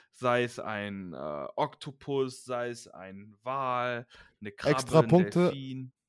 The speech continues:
Speaker 2: extra Punkt für Seepferdchen.
Speaker 1: Gibt's ein Seepferdchen-Emoji?
Speaker 2: Hm, mal gucken.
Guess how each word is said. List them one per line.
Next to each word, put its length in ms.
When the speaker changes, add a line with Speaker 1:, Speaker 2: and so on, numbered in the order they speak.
Speaker 2:
extra 320
Punkt 260
für 160
Seepferdchen. 600
Speaker 1:
Gibt's 280
ein 60
Seepferdchen-Emoji? 1160
Speaker 2:
Hm, 280
mal 120
gucken. 400